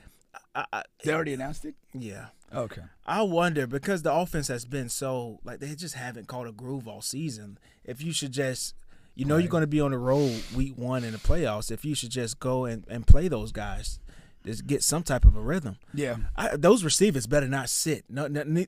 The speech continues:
Speaker 1: all of those, all of them need to be <laughs> on the field. That's
Speaker 2: Yeah,
Speaker 1: for
Speaker 2: yeah.
Speaker 1: damn sure.
Speaker 2: Yeah.
Speaker 1: But I understand, like, the Mahomes and Kelsey piece of it, but
Speaker 2: Yeah.
Speaker 1: just those guys haven't caught a rhythm.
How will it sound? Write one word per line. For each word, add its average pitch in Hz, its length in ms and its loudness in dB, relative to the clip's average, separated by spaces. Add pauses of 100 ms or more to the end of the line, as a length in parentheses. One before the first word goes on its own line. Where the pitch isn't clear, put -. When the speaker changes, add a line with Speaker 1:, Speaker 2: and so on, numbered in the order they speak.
Speaker 1:
all 180 320 10
of 139 80 4
those, 139 320 4
all 175 260 8
of 139 60 4
them 143 140 4
need 120 140 -4
to 120 80 -8
be 123 140 4
<laughs> - 80 2
on 143 60 -6
the 107 60 -12
field. 95 320 -10 (340)
That's 175 200 6
Speaker 2:
Yeah, 139 100 2
Speaker 1:
for - 40 0
Speaker 2:
yeah. 139 80 6
Speaker 1:
damn 127 140 4
sure. 104 340 -4 (140)
Speaker 2:
Yeah. 110 240 -4
Speaker 1:
But 151 140 6
I 190 180 6
understand, 156 580 4
like, 123 220 -2
the 123 80 -4
Mahomes 123 540 0
and 107 100 -6
Kelsey 120 480 2 (600)
piece 135 300 4
of 143 180 2
it, 185 120 2
but - 120 8
Speaker 2:
Yeah. 143 100 2
Speaker 1:
just 110 240 0
those 139 220 0
guys 131 240 -4
haven't 120 220 -6
caught 123 160 -2
a 98 100 -8
rhythm. 135 320 -6